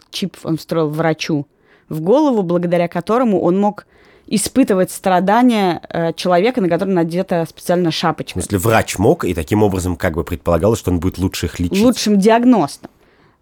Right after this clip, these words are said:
Speaker 1: Но один раз, э, он испытал смерть, а важно, что он испытывает симптомы, не имея никаких последствий физических для себя. И он испытал все симптомы смерти, не умерев.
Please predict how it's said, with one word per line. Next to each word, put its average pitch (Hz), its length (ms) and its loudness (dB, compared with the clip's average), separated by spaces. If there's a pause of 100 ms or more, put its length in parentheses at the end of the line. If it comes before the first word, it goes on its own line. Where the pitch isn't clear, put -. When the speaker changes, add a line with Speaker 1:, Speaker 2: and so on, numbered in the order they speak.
(160)
Speaker 1:
Но 175 580 2
один 208 300 2
раз, 196 400 0
э, 165 180 0
он 160 220 2
испытал 170 580 -2
смерть, 240 600 -2 (180)
а 190 300 2 (180)
важно, 226 460 2
что 202 320 2
он 214 180 2
испытывает 185 540 -2
симптомы, 320 560 2
не 247 360 2 (200)
имея 226 280 2
никаких 208 260 -2
последствий 175 640 -4 (300)
физических 160 540 -6
для 151 120 -6
себя. - 260 -12 (480)
И 185 80 0
он 247 180 4
испытал 226 480 0
все 214 220 0
симптомы 180 720 -2 (180)
смерти, 220 680 -4 (220)
не 208 180 2
умерев. 208 380 0